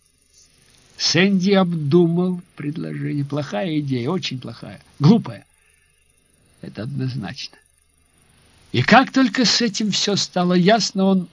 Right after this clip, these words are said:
отдал бухту жёлтой верёвки Хадди и вошёл в гараж.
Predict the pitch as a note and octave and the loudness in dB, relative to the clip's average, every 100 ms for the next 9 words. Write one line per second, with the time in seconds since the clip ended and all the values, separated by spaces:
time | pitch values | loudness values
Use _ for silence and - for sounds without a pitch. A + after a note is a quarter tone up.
0 | - G3 E3 D3+ D#3 F3+ D3+ C#3+ C#3 B2 | 0 0 0 -6 -6 -4 -4 -4 -2 2
1 | D#3+ F#3+ - - C#3 A#2 C3+ E3 C#3 - | 2 2 -2 -6 -2 0 0 0 -2 -8
2 | C#3 C3 C3+ C#3 - B2+ - G#3 G#3+ F#3+ | -6 -2 0 -2 -6 -14 -2 0 0 -2
3 | A3 G3+ G3 D3+ C#3 - D#3 D3+ D3 C#3 | -2 -2 -4 -4 -6 -6 -8 -10 -10 -10
4 | B2+ A#2 - - | -10 -10 -10 -12